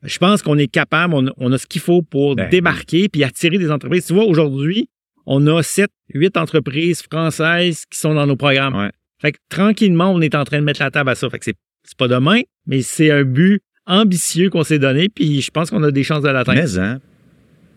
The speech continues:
Speaker 2: ça, c'est vraiment un vraiment beau but,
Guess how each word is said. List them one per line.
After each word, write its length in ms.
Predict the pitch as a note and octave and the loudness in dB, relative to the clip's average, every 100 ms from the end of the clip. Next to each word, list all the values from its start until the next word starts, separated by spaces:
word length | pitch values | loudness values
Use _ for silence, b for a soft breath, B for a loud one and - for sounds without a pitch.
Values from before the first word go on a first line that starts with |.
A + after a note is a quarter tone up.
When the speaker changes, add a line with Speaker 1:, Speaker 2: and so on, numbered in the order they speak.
| _ _ - | _ _ -4
Speaker 2:
ça, 180 | C3 | 0
c'est 260 | B2 - A2 | 0 0 -2
vraiment 640 | F#2+ A2 A2+ A2+ A#2+ A#2+ A#2+ - _ - | 0 0 2 4 4 2 0 -6 _ -4
un 160 | G#2 G2+ F#2 | -2 0 -2
vraiment 420 | - C3 A#2+ A2+ | 0 2 2 2
beau 200 | G#2+ G#2 | 2 2
but, 400 | G2 A2 A2+ | 2 2 0